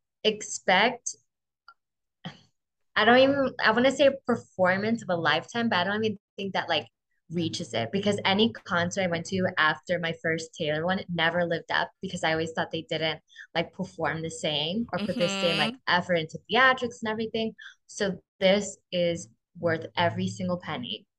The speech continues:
Speaker 1: and every single effort going to the concert, because what a show.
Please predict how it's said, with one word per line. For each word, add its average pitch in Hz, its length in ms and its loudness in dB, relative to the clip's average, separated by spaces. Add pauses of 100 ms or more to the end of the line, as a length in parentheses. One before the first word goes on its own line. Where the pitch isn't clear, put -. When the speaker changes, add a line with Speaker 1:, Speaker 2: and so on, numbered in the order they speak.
(300)
Speaker 1:
and 185 180 -2
every 185 240 4
single 175 440 0
effort 147 440 -2 (120)
going 160 460 0
to 175 80 -8
the 123 60 -6
concert, - 500 -14
because - 420 -10 (840)
what 190 320 4
a 190 80 4
show. 160 260 0